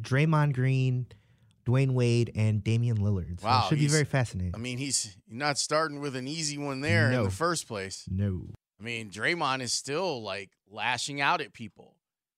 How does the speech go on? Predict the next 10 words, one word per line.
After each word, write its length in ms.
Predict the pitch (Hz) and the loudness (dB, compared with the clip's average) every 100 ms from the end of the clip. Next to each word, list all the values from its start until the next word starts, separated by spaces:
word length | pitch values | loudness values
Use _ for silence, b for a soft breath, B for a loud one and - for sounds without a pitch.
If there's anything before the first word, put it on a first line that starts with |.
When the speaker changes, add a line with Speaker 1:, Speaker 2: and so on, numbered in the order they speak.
| _ _ _ _ | _ _ _ _
Speaker 2:
He 80 | 117 | -8
lashed 440 | 113 110 123 - | 0 2 2 2
out 240 | 160 175 151 | 2 2 -2
at, 160 | 120 | -6
at 160 | 113 113 | -6 -6
Yusuf 420 | 107 113 127 107 | -6 -6 -6 -6
Nurkic 640 | 113 113 104 110 95 - - | -8 -8 -8 -12 -10 -10 -8
and 380 | 113 107 104 - | -8 -10 -12 -8
Kevin 320 | 139 117 113 | -4 -4 -6
Durant 460 | 117 113 110 95 | -8 -6 -6 -8